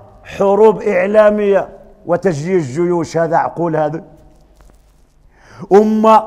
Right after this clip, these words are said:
ما شبعت من جوع وما أمنت من خوف،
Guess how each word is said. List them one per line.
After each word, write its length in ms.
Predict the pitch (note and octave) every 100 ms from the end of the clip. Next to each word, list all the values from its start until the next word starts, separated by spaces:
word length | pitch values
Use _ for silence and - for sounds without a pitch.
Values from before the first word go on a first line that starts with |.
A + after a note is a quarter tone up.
| - - - -
ما 320 | D3 F#3 G#3+
شبعت 640 | G3 - G#3+ G#3 F#3+ G#3 G3
من 180 | G#3
جوع 420 | F#3 F#3+ G3+ E3+ - - - - - -
وما 580 | D3+ G3+ G3+ G#3+ G#3+ G#3+
أمنت 420 | G#3 G#3+ G#3 E3
من 200 | G3+ G3
خوف، 360 | C3 G#3+ F3+